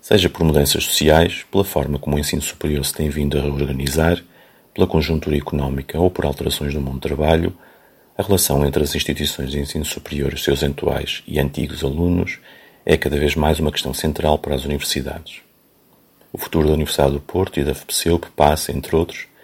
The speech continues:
pela criação de uma imagem institucional forte, a qual não só tem relevância institucional para a faculdade, mas também para a dimensão profissional e de carreira dos alumni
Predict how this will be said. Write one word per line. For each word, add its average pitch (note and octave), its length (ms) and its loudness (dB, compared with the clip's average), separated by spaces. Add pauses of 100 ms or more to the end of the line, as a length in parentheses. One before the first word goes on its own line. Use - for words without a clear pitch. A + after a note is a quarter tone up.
(380)
pela - 140 2
criação D2 320 0
de D2 60 2
uma D#2 100 4
imagem D2 380 4
institucional C2 480 -4
forte, - 580 0 (500)
a - 40 2
qual C#2 220 2
não D2 240 4
só C#2 280 4
tem - 160 -4
relevância D2 480 -2
institucional C#2+ 480 -2
para - 160 -4
a C2+ 40 -6
faculdade, E2 600 2 (640)
mas - 140 -2
também D2+ 260 4
para C#2+ 180 4
a - 20 6
dimensão D2 400 0
profissional D2+ 640 0
e D2 40 4
de - 80 -14
carreira D2+ 380 0
dos D#2 140 -6
alumni D#2 580 0